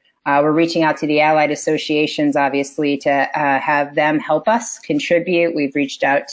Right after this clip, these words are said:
to, uh, tour players to see if they're willing. Uh, the t-, you mentioned the Tiger Phil match. Some of that goes to covid relief. Uh, some of that hopefully will come to the Emergency Golf Relief Fund. Um, so, you know, we're, we're, we're asking,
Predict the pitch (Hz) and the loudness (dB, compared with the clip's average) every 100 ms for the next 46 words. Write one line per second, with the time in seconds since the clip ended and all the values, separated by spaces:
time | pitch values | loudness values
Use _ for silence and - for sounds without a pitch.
0 | - 139 139 135 - 143 - - 214 214 | -2 2 2 0 0 -2 -4 -4 -2 0
1 | 156 139 131 127 127 - - 143 139 - | 2 4 4 2 0 -10 -4 -2 -2 -2
2 | 147 139 - 151 151 151 147 139 139 - | -2 -2 0 0 2 2 2 0 -2 -12
3 | - - 139 139 135 - 170 165 151 160 | -20 -4 -2 0 0 -2 0 2 0 -2
4 | 160 156 147 156 185 175 160 139 135 - | -2 -2 -2 -2 0 2 4 2 0 0
5 | 151 151 151 160 147 - 156 165 147 151 | 2 2 0 0 -2 -2 -4 -2 -2 0
6 | 143 143 147 156 - 139 131 - 202 165 | 0 0 0 -2 -2 -2 0 0 2 2
7 | 165 - 151 - 151 139 139 151 143 135 | 2 0 -6 -2 -2 0 -2 0 -2 0
8 | 143 139 139 135 135 - 139 - 135 131 | 0 2 2 2 -2 -2 -6 -2 -2 -2
9 | 139 151 160 160 139 127 _ - - - | -2 0 -2 -2 -2 -4 _ -20 -20 -6
10 | 175 160 - 190 180 - _ _ 180 185 | 0 0 2 0 0 -8 _ _ 0 2
11 | 196 226 226 196 214 214 - _ _ _ | 2 2 2 2 2 2 -4 _ _ _
12 | 170 208 196 254 - 156 131 | 2 4 4 0 -2 -4 -4